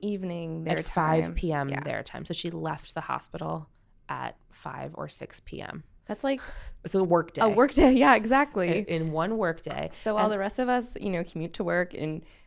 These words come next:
Speaker 1: have our coffee and just do spreadsheets or whatever it
Speaker 2: Yeah.
Speaker 1: is people do at work,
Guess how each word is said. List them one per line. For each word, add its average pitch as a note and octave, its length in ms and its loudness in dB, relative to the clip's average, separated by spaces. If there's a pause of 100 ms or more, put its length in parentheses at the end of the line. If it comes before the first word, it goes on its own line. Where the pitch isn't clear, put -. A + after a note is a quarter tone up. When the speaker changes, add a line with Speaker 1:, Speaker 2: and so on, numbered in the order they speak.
Speaker 1:
have F3 220 -2
our F3+ 120 2
coffee D#3+ 540 -2
and D#3+ 220 -6 (720)
just - 280 -12 (480)
do D#3 260 -2
spreadsheets D#3 680 -2
or C#3+ 80 0
whatever G3 280 6
it - 80 4
Speaker 2:
Yeah. - 60 2
Speaker 1:
is D#3 120 -2
people - 300 -6
do D#3 200 -4
at D#3 140 -2
work, G#3 400 -2